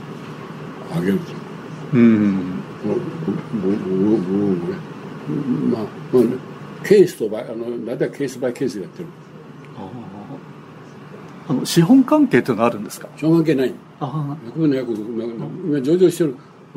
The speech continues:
Speaker 1: えー、それは外人はね、投資しない、投資しないと思う、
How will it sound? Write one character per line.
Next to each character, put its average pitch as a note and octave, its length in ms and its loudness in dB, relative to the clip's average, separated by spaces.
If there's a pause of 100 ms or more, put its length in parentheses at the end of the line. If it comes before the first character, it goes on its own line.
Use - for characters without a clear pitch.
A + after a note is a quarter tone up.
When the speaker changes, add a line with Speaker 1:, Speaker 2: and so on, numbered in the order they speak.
(160)
Speaker 1:
え C3 100 -4
ー、 D3 360 -4 (340)
そ F#3 100 0
れ G#3 60 6
は E3+ 60 6
外 F3 160 8
人 G#3 180 6
は D3+ 100 4
ね、 C3 60 2 (320)
投 D3 140 -4
資 C3 80 -10
し B2+ 160 -6
な C3 80 -6
い、 B2 60 -10
投 D3+ 200 -4
資 - 140 -12
し B2 80 -4
な A#2+ 80 -2
い G2+ 40 -6
と F#2+ 80 -12
思 F#2 100 -8
う、 F#2 40 -10